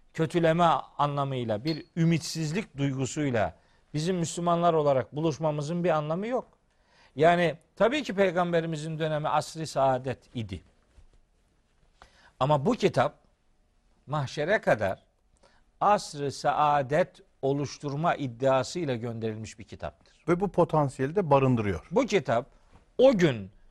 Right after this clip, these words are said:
Speaker 1: muhataplarını nasıl asr-ı saadetin yaşantısına ulaştırdıysa bugün kendini Kur'an'ın ellerine terk eden insanlar için de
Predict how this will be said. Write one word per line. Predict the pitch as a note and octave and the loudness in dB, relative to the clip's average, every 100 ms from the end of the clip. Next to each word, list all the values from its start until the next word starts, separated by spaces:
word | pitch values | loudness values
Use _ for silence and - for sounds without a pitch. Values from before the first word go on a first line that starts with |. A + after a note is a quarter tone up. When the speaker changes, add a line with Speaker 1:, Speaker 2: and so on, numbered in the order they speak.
| _ _ | _ _
Speaker 1:
muhataplarını | D3+ F#3 F#3+ G3 F3 F3 F3 F3+ F3 E3 | 2 4 4 4 2 4 4 2 -2 0
nasıl | A3+ G3+ F3 - - | 0 0 -2 -2 0
asr-ı | G3 - E3 D#3 | 0 0 -8 -8
saadetin | - C#3+ C#3+ C#3+ C3+ C#3+ F#3 F3+ A#2+ - _ _ - | -2 2 4 4 2 -4 -2 -4 -6 -12 _ _ -4
yaşantısına | B2 C3 D#3 D3 C3+ C#3 D#3 D3+ D#3 A#2+ - _ _ - | -2 0 -2 -2 -4 -6 -4 2 2 2 -4 _ _ 0
ulaştırdıysa | C#3 D3 - D#3+ D3 D#3+ A#3+ D#3 C#3+ A2+ - - - - - _ - | 4 4 2 -2 -2 -2 -4 -4 -4 -4 -10 -20 -20 -20 -20 _ -6
bugün | D#3 C4+ F#3+ B2+ F2+ - _ _ _ _ _ _ _ | 4 4 4 0 -4 -18 _ _ _ _ _ _ _
kendini | - E3+ F#3+ F#3+ G#3 A#3 | -4 -2 2 2 2 0
Kur'an'ın | - E3 F3 E3+ F3 G#3+ F#3+ | -4 -4 2 2 2 -2 -2
ellerine | D#3+ D#3 E3 E3 E3 D3 | 0 2 2 0 -2 -4
terk | - G#3+ E3+ | 2 2 4
eden | D#3+ C3+ C3 | 0 -2 -6
insanlar | C3 C#3+ C3+ C3+ C#3+ D3+ | -6 -8 -4 -4 -2 -2
için | C3 - A#2 A#2 | -4 -8 -10 -4
de | F3+ | -4